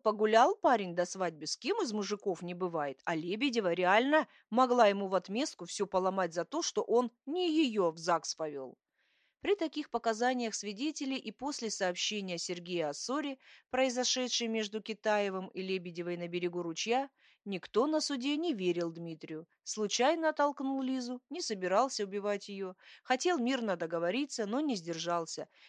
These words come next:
когда она начала осыпать руганью Зинаиду и угрожать оглаской.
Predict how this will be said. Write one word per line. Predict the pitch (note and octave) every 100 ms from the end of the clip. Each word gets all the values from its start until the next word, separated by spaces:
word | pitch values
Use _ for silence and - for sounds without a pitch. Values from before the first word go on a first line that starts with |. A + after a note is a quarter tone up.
| _
когда | G3+ G3 G3
она | F3+ E3+
начала | G3 A#3+ C4+ A#3+
осыпать | G#3 F#3 F#3+ G3 -
руганью | F3 F#3 G#3+ G#3 F#3
Зинаиду | E3+ E3 E3 G3+ B3+ C#4 -
и | D4
угрожать | A#3+ F#3+ E3+ D#3+ E3+ -
оглаской. | D#3 D3+ C#3+ C3+ - - F3+